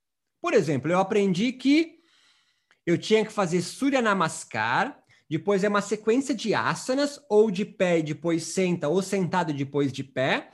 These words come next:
acaba em Shavasana, aí você senta pra fazer, é, pranayamas,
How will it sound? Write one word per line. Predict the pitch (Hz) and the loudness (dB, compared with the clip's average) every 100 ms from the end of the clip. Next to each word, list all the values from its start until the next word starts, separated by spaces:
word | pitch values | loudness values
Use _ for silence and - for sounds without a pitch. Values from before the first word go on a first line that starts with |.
| - - | -20 -10
acaba | - 151 - 170 156 | -4 -2 0 0 0
em | 170 | -2
Shavasana, | 170 131 139 202 254 - 294 294 - - | -2 -4 2 2 2 -2 -2 -4 -10 -6
aí | 156 190 | 0 0
você | 202 208 220 | 0 -2 -2
senta | - 226 208 | 0 -2 -2
pra | 190 190 | -4 -2
fazer, | 196 170 190 170 - - - | -2 0 0 -2 -6 -18 -4
é, | 165 165 160 156 151 147 143 135 | 0 4 4 4 4 4 2 0
pranayamas, | 160 175 175 170 196 269 330 359 - - | 0 2 2 4 6 6 4 2 -2 -10